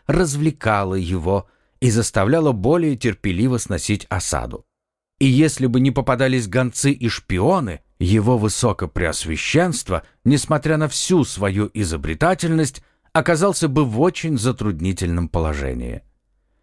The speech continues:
Однако время шло, а ларошельцы не сдавались.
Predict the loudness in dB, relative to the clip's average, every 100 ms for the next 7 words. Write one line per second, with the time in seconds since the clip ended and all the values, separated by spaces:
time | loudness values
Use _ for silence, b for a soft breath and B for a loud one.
0 | _ _ _ 0 2 2 2 2 2 2
1 | 0 -2 2 2 2 b b b -2 0
2 | 0 0 0 -2 -2 -2 0 0 0 -2
3 | -2 -6 -6 -10